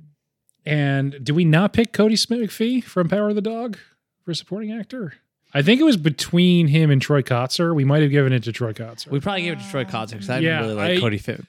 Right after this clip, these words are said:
Speaker 1: Yes,
Speaker 2: Cody
Speaker 1: I got outvoted in this one too. So yes,
Speaker 2: Yes.
Speaker 1: it's, it's Troy
Speaker 2: <laughs>
Speaker 1: Kotsur and Ariana DeBose,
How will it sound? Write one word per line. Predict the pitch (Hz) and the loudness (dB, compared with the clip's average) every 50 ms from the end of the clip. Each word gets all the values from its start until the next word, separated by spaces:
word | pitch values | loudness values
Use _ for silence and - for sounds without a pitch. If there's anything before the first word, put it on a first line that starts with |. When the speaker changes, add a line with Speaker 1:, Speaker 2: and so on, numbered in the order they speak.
| - - | -16 -8
Speaker 1:
Yes, | 151 180 214 202 170 - | -2 -2 -2 -2 -2 -4
Speaker 2:
Cody | - 123 110 | -4 -4 -2
Speaker 1:
I | 110 - | -2 -4
got | 175 190 190 190 | -4 -6 -6 -6
outvoted | 190 190 170 165 185 190 185 185 175 | -6 -8 -6 -6 -4 -4 -4 -4 -6
in | 175 170 | -6 -6
this | 170 175 160 - | -6 -6 -6 -4
one | 170 170 160 | -4 -4 -4
too. | - - 143 127 120 | -4 -4 -4 -4 -4
So | - 147 | -4 -4
yes, | 143 143 135 123 113 - - | -4 -4 -2 -4 -4 -6 -8
Speaker 2:
Yes. | 135 131 - - | -10 -10 -10 -8
Speaker 1:
it's, | - 392 - _ - | -8 -8 -8 _ -4
it's | 269 247 240 - | -4 -2 -2 -2
Troy | - 254 208 196 202 | -2 -2 -2 -2 -2
Speaker 2:
<laughs> | 196 | -4
Speaker 1:
Kotsur | 247 208 185 185 180 262 226 180 180 | -6 -6 -6 -6 -6 -4 -2 0 4
and | - 226 | 4 6
Ariana | 214 170 214 226 220 208 - 147 143 143 | 6 6 6 6 6 6 6 6 4 4
DeBose, | 139 123 139 135 131 135 131 131 135 127 - - - - | 2 2 2 2 4 4 4 4 2 2 0 -4 -6 -8